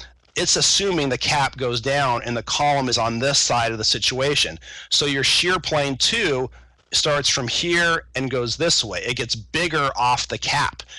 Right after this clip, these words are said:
That's not the way it is in a mat because the column is reversed. So in a elevated structure,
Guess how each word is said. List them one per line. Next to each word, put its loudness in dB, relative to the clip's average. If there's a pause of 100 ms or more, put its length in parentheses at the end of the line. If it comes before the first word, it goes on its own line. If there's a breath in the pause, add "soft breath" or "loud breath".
(140)
That's 0
not 2
the -4
way 0
it -4
is 0
in -2
a -2
mat -2
because -4
the -6
column -2
is -4
reversed. -2
So -2
in -4
a -2
elevated 0
structure, 0